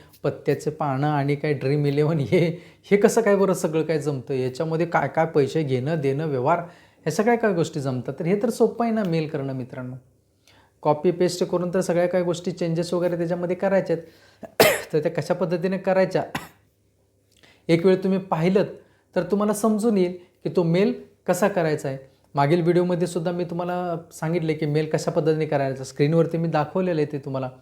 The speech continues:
मागील व्हिडिओमध्ये की कुठे जाऊन तुम्हाला मेल आयडी करायचा आहे, मेलमध्ये जाऊन कंपोज मेल करायचा, कंपोज मेलमध्ये तुम्हाला मेल आयडी कशी टाकायची, खाली कंपोजमध्ये ते सर्व चार्ट तुम्हाला कसं लिहायचं आहे, सब्जेक्टमध्ये तुमचा विषय लिहायचा आहे.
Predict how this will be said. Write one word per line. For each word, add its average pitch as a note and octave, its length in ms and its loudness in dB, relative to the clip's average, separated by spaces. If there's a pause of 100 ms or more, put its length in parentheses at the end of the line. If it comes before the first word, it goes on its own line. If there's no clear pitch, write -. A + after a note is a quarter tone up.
(360)
मागील B2+ 220 -4
व्हिडिओमध्ये B2 440 -2
की - 360 -12
कुठे D3+ 400 0
जाऊन D#3 240 -2
तुम्हाला D3+ 220 -2
मेल C#3+ 220 0
आयडी C#3+ 180 0
करायचा C3+ 320 -2
आहे, C3+ 100 -2
मेलमध्ये C#3 340 -2
जाऊन C#3 220 -4
कंपोज C#3+ 400 -2
मेल C#3 180 -2
करायचा, C3 360 -4
कंपोज C#3 360 -6
मेलमध्ये C#3+ 340 0
तुम्हाला C#3+ 280 -2 (400)
मेल D#3+ 240 4
आयडी D#3+ 160 2
कशी D3+ 240 -2
टाकायची, B2+ 560 -6
खाली C#3 140 0
कंपोजमध्ये C#3+ 640 0
ते D3 100 4
सर्व D3 340 4 (400)
चार्ट D3+ 180 2
तुम्हाला D#3 260 -2
कसं D3+ 260 -4
लिहायचं C3 340 -2
आहे, A#2+ 80 -4
सब्जेक्टमध्ये D3 680 0
तुमचा D3+ 280 -2
विषय C#3+ 440 0
लिहायचा C3 320 2
आहे. A2+ 100 -8